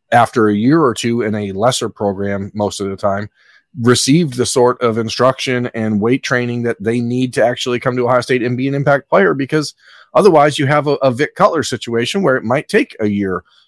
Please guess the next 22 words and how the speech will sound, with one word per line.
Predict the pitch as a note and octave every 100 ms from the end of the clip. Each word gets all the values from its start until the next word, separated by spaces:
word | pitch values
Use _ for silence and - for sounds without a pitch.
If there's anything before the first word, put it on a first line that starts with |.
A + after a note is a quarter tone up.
| -
to | B2+
be | A2 A2
ready | A2 G2+
to | F#2
play, | F2 F#2+ F#2
because | G2 A2 G2+
we | G#2 B2+
saw | D#3 E3 C#3
him | C3 C3+
this | C3 C3
spring. | - F#3 F#3+
Like, | A2+ F#2
man, | D3+ A#2+
that, | B2 - _
he's | G#2+ B2+
a |
lot | G#2+ C#3 -
smaller | D#3 E3+ E3
than | D#3+ D#3+
you |
think. | A#2 A3 F#3 G#2 _ _ _ _ -
Uh, | A2+ A2+